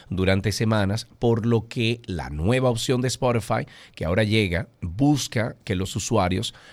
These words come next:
lo tengan más fácil para esa búsqueda y compra de esos productos. O sea, no se van a tener que salir de la plataforma de Spotify, sino que hacen la compra inmediatamente ahí dentro de la aplicación.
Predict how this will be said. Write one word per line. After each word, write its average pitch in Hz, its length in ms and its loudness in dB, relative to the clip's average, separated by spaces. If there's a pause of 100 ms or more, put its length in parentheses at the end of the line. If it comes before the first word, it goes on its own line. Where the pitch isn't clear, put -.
lo 95 160 0
tengan 113 340 0
más 104 300 0
fácil - 640 -4 (260)
para 92 200 2
esa 104 240 2
búsqueda 85 600 0
y 80 80 -4
compra 110 420 0
de 92 80 2
esos 92 260 -4
productos. 107 540 -4
O 90 40 -4
sea, 101 260 2 (260)
no 98 180 0
se 123 140 0
van 123 140 4
a 123 80 0
tener 110 260 0
que 120 100 -2
salir 117 800 0
de 101 140 -4
la 87 100 -2
plataforma 104 540 -2
de 107 60 2
Spotify, 101 580 -2 (240)
sino 104 340 0
que 98 160 0
hacen 95 260 0
la 90 120 -2
compra 92 260 0
inmediatamente 87 720 0
ahí 85 180 0
dentro 92 380 0
de 82 60 -2
la 80 80 0
aplicación. 73 640 -6